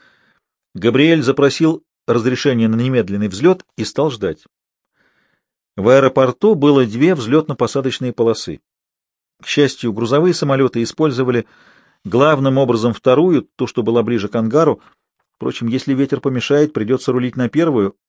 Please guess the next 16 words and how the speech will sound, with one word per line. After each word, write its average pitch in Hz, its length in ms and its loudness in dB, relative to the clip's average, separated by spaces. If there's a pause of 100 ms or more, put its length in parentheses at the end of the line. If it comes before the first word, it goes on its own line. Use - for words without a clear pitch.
а 101 180 -6
это 113 240 -2
потраченное 120 680 -2
зря 123 200 0
время, 135 400 -2 (320)
и 98 120 -6
так 175 400 -2
каждая 151 480 0
секунда 151 480 -2
на 113 80 0
счету. - 420 -8 (1400)
Габриэль 131 480 2
заметил 139 380 0
справа 139 400 2
какое-то 113 380 -4
движение. 123 540 -2